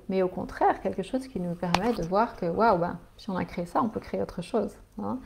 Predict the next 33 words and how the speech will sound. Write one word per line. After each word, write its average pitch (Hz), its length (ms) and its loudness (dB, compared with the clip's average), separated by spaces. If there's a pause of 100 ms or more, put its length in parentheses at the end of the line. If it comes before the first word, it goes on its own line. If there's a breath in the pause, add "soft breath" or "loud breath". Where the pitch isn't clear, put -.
(180 loud breath)
et 202 60 -2
on 185 80 0
peut 202 100 6
commencer 190 340 0
à 202 120 -2
créer 196 220 -2
consciemment. - 500 -6 (1040 loud breath)
Donc 208 180 6 (240)
le 233 220 12
faux 233 180 4
poivrier 190 760 4 (100)
et 185 60 4
le 175 340 4
galbanum 175 580 2
sont - 260 -8
absolument 180 540 -6
magnifiques 175 680 -4
pour - 160 -12
ça. 180 220 -4 (600 loud breath)
Euh, 175 460 2 (760)
vous 185 100 -2
pouvez 175 220 4
les 185 180 6
utiliser 180 500 4
en 185 100 0
application 180 680 -2
au 185 80 0
niveau 175 240 -2
du 170 100 0
plexus - 380 -6
solaire, - 680 -4
par 180 160 -4
exemple, 180 520 -4